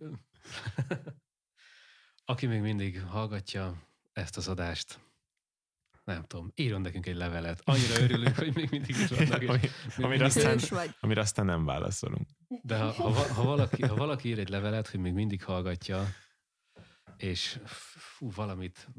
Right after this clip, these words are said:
Speaker 1: valamit leír, amit most
Speaker 2: Kisorsolunk
Speaker 1: mondunk
Speaker 2: egy
Speaker 1: el,
Speaker 2: bögrét.
Speaker 1: az kap egy bögrét, én is erre
Speaker 3: Mint a
Speaker 1: gondoltam.
Speaker 3: Beat Rádión? Ott, ott is
Speaker 2: Ott vannak
Speaker 3: sorsoltak.
Speaker 2: bögréd?
Speaker 3: Nem, ott sorsoltak egy bögrét, bizony.
Speaker 1: Na, na, nálunk
Speaker 2: Hmm.
Speaker 1: megkapja a bögrét, aki először ír nekünk egy,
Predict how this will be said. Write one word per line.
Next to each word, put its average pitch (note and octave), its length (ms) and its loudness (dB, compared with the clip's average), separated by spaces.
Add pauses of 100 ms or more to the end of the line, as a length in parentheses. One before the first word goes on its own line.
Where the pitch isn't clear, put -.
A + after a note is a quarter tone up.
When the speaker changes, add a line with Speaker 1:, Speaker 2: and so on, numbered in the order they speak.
Speaker 1:
valamit F#2+ 360 -2
leír, F2+ 300 -2
amit - 160 -4
most - 140 2
Speaker 2:
Kisorsolunk F#2+ 480 2
Speaker 1:
mondunk F2+ 220 4
Speaker 2:
egy - 80 2
Speaker 1:
el, F#2 100 6
Speaker 2:
bögrét. E2 360 -4
Speaker 1:
az F#2 100 -8
kap A#2+ 200 -4
egy F#2+ 120 -6
bögrét, F2 380 -4
én A2+ 80 2
is F#2 160 -2
erre F2 140 -2
Speaker 3:
Mint F2 100 -2
a - 40 -2
Speaker 1:
gondoltam. - 340 0
Speaker 3:
Beat F#2 160 -2
Rádión? G3+ 680 -6 (440)
Ott, - 140 -8
ott - 180 -2
is E3+ 80 2
Speaker 2:
Ott - 80 4
vannak F#3 200 2
Speaker 3:
sorsoltak. G2+ 280 4
Speaker 2:
bögréd? F#2 480 2 (340)
Speaker 3:
Nem, G3+ 120 0
ott B2+ 80 0
sorsoltak - 600 -2
egy E3+ 100 -4
bögrét, - 580 -8
bizony. F3+ 400 -6 (260)
Speaker 1:
Na, A2+ 160 -4
na, A#2+ 100 2
nálunk G#2+ 240 6
Speaker 2:
Hmm. A#2+ 80 2
Speaker 1:
megkapja C3+ 400 -2
a - 40 -4
bögrét, A#2+ 360 -2
aki A2 220 -6
először A2 720 0 (180)
ír A#2 200 0
nekünk G2+ 460 -2
egy, F#2+ 340 -6